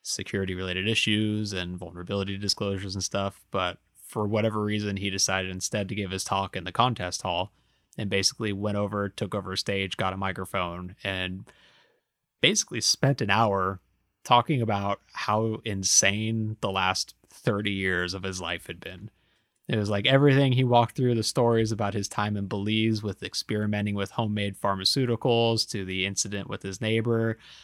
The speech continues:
him apparently having to hide in a dumpster when, uh, government, uh, corrupt government mobsters came to, uh,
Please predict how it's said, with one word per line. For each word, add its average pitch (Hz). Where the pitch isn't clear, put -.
him 110
apparently 110
having 104
to 98
hide 107
in 101
a 95
dumpster 110
when, 95
uh, 101
government, 107
uh, 107
corrupt -
government 107
mobsters 107
came 113
to, 104
uh, 92